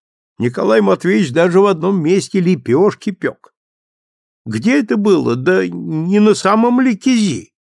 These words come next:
«Совершенно верно. На этом мы не скупились. А встречали манжуров? Как же!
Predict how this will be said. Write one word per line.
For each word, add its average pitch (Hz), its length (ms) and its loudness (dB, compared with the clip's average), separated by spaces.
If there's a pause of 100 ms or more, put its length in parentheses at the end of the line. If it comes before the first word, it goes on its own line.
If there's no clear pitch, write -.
(840)
«Совершенно 120 720 -4
верно. 131 480 -4 (880)
На 156 180 2
этом 226 280 0
мы 240 80 -2
не 226 140 0
скупились. 131 920 -8 (680)
А 127 120 -2
встречали 147 580 -4
манжуров? 190 800 -6 (200)
Как 95 360 -8
же! - 180 -20